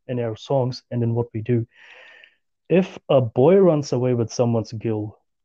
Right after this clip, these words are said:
ninety percent of the time, the boy is seen as being macho and a hero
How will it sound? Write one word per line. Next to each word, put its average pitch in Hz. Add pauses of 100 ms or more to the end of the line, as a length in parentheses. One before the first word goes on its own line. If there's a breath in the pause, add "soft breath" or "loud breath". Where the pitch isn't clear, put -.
(600)
ninety 165
percent 139
of -
the 117
time, 135 (420)
the 120
boy 131
is 120
seen 123
as 113
being 117
macho 123
and 117
a 104
hero 101